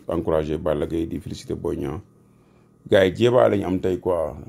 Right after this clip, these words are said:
Dama leen bàyyi ngeen déglu ko son bu bees bi deux jours yi. Donc, euh, son bi nice na trop, vidéo bi xam ku ko def, def naa kii la, euh, waa River Studio def naa ñoo ko def, yeah, they, that's nice. Ñoom dañuy,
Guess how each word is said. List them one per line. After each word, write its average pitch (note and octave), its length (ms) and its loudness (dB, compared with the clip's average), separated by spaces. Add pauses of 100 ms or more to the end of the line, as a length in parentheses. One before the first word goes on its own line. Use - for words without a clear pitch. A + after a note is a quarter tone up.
(120)
Dama F#2 180 -4
leen G2 160 0
bàyyi F2+ 260 2
ngeen F2+ 160 -2
déglu E2+ 180 -2
ko F2 140 -6
son F#2 180 -2
bu D#2 140 -6
bees F2 220 -2
bi F2 60 -6
deux F#2 200 0
jours E2+ 240 -6
yi. G2+ 100 -4 (920)
Donc, D#2 280 -4
euh, D#2 560 -2 (160)
son G2 240 2
bi F2 80 2
nice G2 240 2
na G#2 80 -4
trop, F#2+ 260 0
vidéo F#2+ 380 2
bi E2+ 120 -4
xam F#2+ 220 -2
ku A2 120 -2
ko A#2+ 80 2
def, F#2+ 180 2 (400)
def A2+ 80 -6
naa G#2+ 160 2
kii G2+ 160 -2
la, E2+ 160 -2 (1080)
euh, D2+ 520 2 (960)
waa F#2 400 4
River G2 300 0
Studio E2+ 420 -2
def D#2 80 -6
naa D2+ 160 -4
ñoo C#2+ 100 -4
ko D2 80 -6
def, D2+ 160 -8
yeah, - 380 -4
they, F2 160 0
that's F#2 220 0
nice. E2+ 360 -2
Ñoom F2 200 -2
dañuy, F#2 420 2